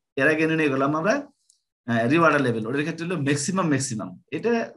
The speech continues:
যদি খেয়াল রাখো তাহলে সূত্র মনে রাখতে পারবা আর কি, তবে এই সূত্রগুলো, আহ, মুখস্থই করতে হবে। অ্যাভারেজ কনজাম্পশন, আহ, আমার এই রিওয়ার্ডার লেভেল থেকে বাদ দিতে হবে পঁচিশ ইউনিট গুণন অ্যাভারেজ লিড টাইম হলো দশ দিন।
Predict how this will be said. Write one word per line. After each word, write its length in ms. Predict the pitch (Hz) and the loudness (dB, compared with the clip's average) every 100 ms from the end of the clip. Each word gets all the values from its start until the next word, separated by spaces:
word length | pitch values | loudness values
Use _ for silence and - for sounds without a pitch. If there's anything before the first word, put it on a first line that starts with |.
| 156 | -6
যদি 200 | 160 147 | -2 -2
খেয়াল 340 | - 151 151 | 0 0 0
রাখো 200 | 175 196 | 0 -2
তাহলে 180 | 147 135 | -2 -2
সূত্র 360 | 151 143 143 | -4 -4 -2
মনে 300 | 127 135 139 | 0 -2 -2
রাখতে 260 | 123 120 117 | -2 -4 -6
পারবা 320 | 120 110 92 | -4 -4 -4
আর 60 | 98 | -8
কি, 200 | - 90 _ _ _ | -10 -16 _ _ _
তবে 180 | 190 180 | 0 2
এই 100 | 156 | 2
সূত্রগুলো, 480 | 131 135 147 247 294 - _ _ - | 0 -2 0 -2 -4 -12 _ _ -6
আহ, 160 | 127 | 0
মুখস্থই 500 | 117 131 131 120 123 | 2 2 2 0 -2
করতে 260 | 113 107 107 | -4 -4 -6
হবে। 300 | 98 95 - _ _ _ _ | -8 -8 -14 _ _ _ _
অ্যাভারেজ 380 | 160 165 160 160 | 2 4 4 2
কনজাম্পশন, 640 | 185 180 180 190 226 240 - _ _ _ - | 0 0 0 0 0 -2 -10 _ _ _ -4
আহ, 400 | 123 123 113 - - | 0 2 0 -2 -4
আমার 460 | 131 131 123 123 - _ _ _ - | 2 2 2 -4 -12 _ _ _ -2
এই 200 | 135 131 | 2 4
রিওয়ার্ডার 320 | 160 151 151 | 4 4 4
লেভেল 180 | 139 147 | 4 2
থেকে 200 | 180 185 | -2 -2
বাদ 220 | 160 143 | 0 -2
দিতে 140 | 120 | -2
হবে 140 | 131 180 | -4 -4
পঁচিশ 340 | 175 180 160 | -6 -4 -2
ইউনিট 200 | 139 147 | 0 0
গুণন 320 | 156 190 285 - _ _ _ _ _ _ _ _ | 0 2 0 -2 _ _ _ _ _ _ _ _
অ্যাভারেজ 320 | 143 143 139 131 | 2 4 2 2
লিড 180 | 135 | 0
টাইম 140 | 151 160 | 2 2
হলো 140 | 196 | 2
দশ 240 | 151 123 104 | 0 -2 -2
দিন। 340 | 101 90 - | -6 -8 -14